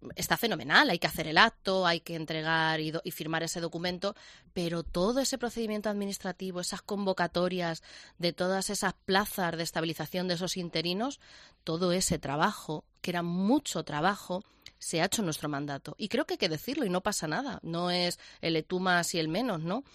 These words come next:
Es cierto que se han encontrado un ayuntamiento muy saneado y, por tanto, no han tenido ningún problema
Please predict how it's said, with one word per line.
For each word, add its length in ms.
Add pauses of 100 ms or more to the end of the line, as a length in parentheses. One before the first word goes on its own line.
(380)
Es 160
cierto 520 (280)
que 100
se 120
han 60
encontrado 340
un 80
ayuntamiento 720
muy 260
saneado 560
y, 120
por 180
tanto, 400
no 320
han 160
tenido 340
ningún 320
problema 500